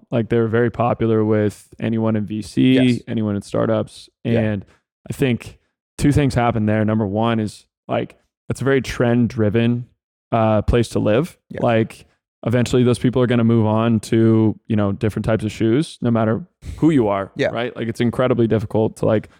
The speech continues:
Speaker 1: build a Nike or build, you know, something that just lasts forever, like an
Speaker 2: Yes.
Speaker 1: Adidas Stan Smith as a silhouette, for example.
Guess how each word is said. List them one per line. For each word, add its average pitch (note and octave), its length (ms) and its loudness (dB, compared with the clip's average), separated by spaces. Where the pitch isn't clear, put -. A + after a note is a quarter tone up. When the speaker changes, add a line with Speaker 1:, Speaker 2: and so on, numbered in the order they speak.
Speaker 1:
build B2+ 240 2
a A2+ 40 2
Nike G#2 580 0
or G#2+ 200 -6
build, G#2+ 540 0
you A2 100 0
know, G#2+ 80 0
something G#2 320 -4
that G#2 140 -4
just - 200 -6
lasts G2 340 0
forever, G2+ 220 0
like F#2+ 160 -2
an G#2+ 100 -2
Speaker 2:
Yes. F#2+ 100 0
Speaker 1:
Adidas G#2 280 0
Stan A2+ 360 -2
Smith - 420 -4
as F#2 180 -2
a G2+ 60 -4
silhouette, F#2+ 460 -2
for G2 160 -4
example. F#2+ 520 -6